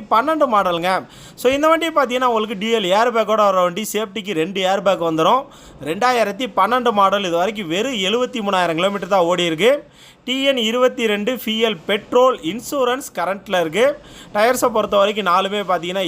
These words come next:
எண்பது பர்சன்டேஜ் இருக்கும். வண்டியோட இன்டீரியர், எக்ஸ்டீரியர், என்ஜின் கண்டிஷன் எல்லாமே சூப்பரா இருக்கு. வண்டிக்கு கோட் பண்ணியிருக்க பிரைஸ் அப்படின்னு பார்க்கும்போது ரெண்டு லட்சத்தி எழுபத்தி அஞ்சாயிரம் சொல்றாங்க. இது ஃபிக்ஸ்டு பிரைஸ் கிடையாது, நெகோஷியபிள் பிரைஸ் தான். So, இந்த வண்டிக்கு பார்த்தீங்கன்னா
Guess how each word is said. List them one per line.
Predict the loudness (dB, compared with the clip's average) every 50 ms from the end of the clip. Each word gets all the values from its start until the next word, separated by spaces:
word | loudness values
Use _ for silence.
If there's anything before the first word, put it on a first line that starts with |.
| -2 -2
எண்பது | -2 -2 -4 -4 -2
பர்சன்டேஜ் | -4 -4 -4 -4 -6 -4 -2 -2 -2
இருக்கும். | 0 2 2 2 2 0 -4 -10 -20 -20 -20 -10 -6
வண்டியோட | -4 0 2 4 4 4 4 2
இன்டீரியர், | 0 -4 -6 -6 -4 -2 0 0 0 0
எக்ஸ்டீரியர், | -2 -6 -8 -6 -4 -4 -2 -2 -2 -4
என்ஜின் | -6 -4 -4 -4
கண்டிஷன் | -4 -2 -4 -4 -2 -2 0
எல்லாமே | 0 2 2 0 0 -2 -4 -4
சூப்பரா | -4 -2 0 2 4 4 2
இருக்கு. | 2 2 2 0 0 0 -2 -10 -20 -20 -20 -10 -2 0
வண்டிக்கு | 0 0 0 -2 -4 -2 0 0
கோட் | 0 2 2
பண்ணியிருக்க | 0 2 2 2 2 2 0 0
பிரைஸ் | 0 0 0 0 0 -2
அப்படின்னு | 0 0 -2 -2 0 2 2
பார்க்கும்போது | 2 2 0 0 0 0 2 2 2 2 0 0 -4 -10 _ -4 -2 -2
ரெண்டு | -2 0 0 0 2
லட்சத்தி | 2 2 0 -2 -6 -4 -4 -2 -2 0
எழுபத்தி | 0 0 0 0 -2 -2 -2
அஞ்சாயிரம் | 0 2 2 2 2 0 0 -2
சொல்றாங்க. | 0 2 2 2 2 2 0 0 0 -2 -6 -14 -20 -20 -14 _ -4 -4
இது | -2 -2 -4 -4
ஃபிக்ஸ்டு | -6 -6 -4 -4 -4 -2 -2
பிரைஸ் | -2 -2 -2 -4 -2
கிடையாது, | 0 2 2 2 2 0 0 0
நெகோஷியபிள் | 2 2 2 2 0 -2 -2 -2
பிரைஸ் | -2 -2 -2 -2 -2 0
தான். | 2 2 2 0 -4 -12 -20 -20 -20 -8 -2
So, | 0 2 2
இந்த | 4 2 2
வண்டிக்கு | 2 0 -2 -2 -2
பார்த்தீங்கன்னா | -2 0 0 0 0 2